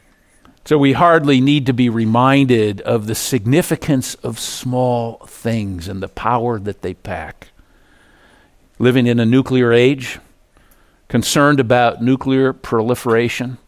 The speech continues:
and this kind of power falling into the wrong kinds of hands. Jesus is saying there's tremendous power in small things that are, it's surprisingly outsized compared to the seeming insignificance.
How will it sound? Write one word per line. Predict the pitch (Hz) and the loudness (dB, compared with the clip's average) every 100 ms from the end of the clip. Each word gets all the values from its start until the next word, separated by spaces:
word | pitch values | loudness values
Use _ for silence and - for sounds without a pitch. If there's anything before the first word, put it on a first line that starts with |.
| _ _ _ _ _ _ _ _ _ | _ _ _ _ _ _ _ _ _
and | 110 104 | -4 -2
this | 110 107 - - | -4 -6 -8 -8
kind | - - 127 123 135 117 | -6 -4 -2 0 0 -2
of | 101 - | -8 -8
power | - 113 120 139 139 127 - _ _ | 0 2 4 2 0 -4 -14 _ _
falling | _ - 113 123 117 | _ 0 2 2 0
into | 120 107 | -2 -4
the | 98 | -2
wrong | 113 123 120 | 0 2 0
kinds | 107 - 117 120 107 | -4 -4 -2 0 -2
of | 101 - | -6 -4
hands. | 139 104 78 73 - _ _ _ _ _ _ _ _ _ _ _ _ _ _ _ _ _ _ _ | -4 -4 -6 -12 -16 _ _ _ _ _ _ _ _ _ _ _ _ _ _ _ _ _ _ _
Jesus | - 180 185 196 - | 0 2 2 0 -2
is | - | -2
saying | - 135 135 131 | 2 6 6 4
there's | 117 113 - - _ _ _ | 2 0 -4 -12 _ _ _
tremendous | - 139 143 180 196 175 - | -4 2 4 4 2 0 -4
power | - - 143 131 131 123 | -8 0 2 4 4 2
in | 117 | 0
small | - 139 135 127 | -4 2 4 4
things | 117 - 107 87 87 - | 2 -4 -4 -4 -10 -12
that | - 101 | -8 -4
are, | 98 - - - _ - | -6 -8 -20 -20 _ -8
it's | - - | -6 -4
surprisingly | - - - - 147 196 196 180 175 170 143 | -4 -6 -6 -8 -2 0 2 0 0 0 0
outsized | 127 143 - - 123 120 123 123 - | 2 0 0 -2 2 4 2 0 -4
compared | 113 104 - 120 117 | -8 -6 0 0 0
to | 117 | -4
the | 104 | -6
seeming | - 147 143 143 135 135 | -4 0 2 2 0 -2
insignificance. | 120 143 139 - 131 120 107 - - - - - - | -4 -4 -4 -6 -4 -4 -6 -10 -18 -20 -20 -20 -20